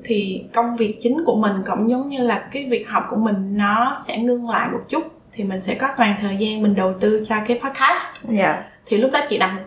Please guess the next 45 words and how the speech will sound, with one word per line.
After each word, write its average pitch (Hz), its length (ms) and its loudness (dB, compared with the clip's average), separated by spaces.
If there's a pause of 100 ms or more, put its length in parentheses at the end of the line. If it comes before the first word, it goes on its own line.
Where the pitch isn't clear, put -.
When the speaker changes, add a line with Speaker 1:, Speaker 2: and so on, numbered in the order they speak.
(100)
Speaker 1:
tiêu 233 220 2
là 202 140 0
một 185 240 -2
ngày 180 320 -2
phải 196 100 -4
lên 214 160 2
một 208 140 0
bài - 240 0 (1080)
và 180 180 4
lên 226 400 0
liên 240 260 2
tục 196 120 -2 (120)
trong 214 200 -2
vòng 190 220 -2
ba 185 200 4
mươi 226 240 4
ngày. 196 220 -2 (840)
Đó 247 160 2
sẽ 226 140 0
là 208 400 2 (200)
khởi - 360 0
điểm. 226 380 2
Speaker 2:
Dạ. 190 160 -2
Speaker 1:
Tại - 180 2
vì 185 160 2
chị 160 180 0
tưởng 233 220 4
tượng 202 220 0
là 196 80 0
một 185 220 0
cái 269 120 0
account - 360 -2
Instagram 214 640 0
hoặc 208 220 -2
là 190 180 0
một 180 180 -2
cái 247 120 -2
nội 220 180 0
dung 208 180 2
podcast, 269 480 0 (400)
người 202 200 0
ta 233 100 4
lên 233 380 2
mà 208 140 0
nó 233 100 4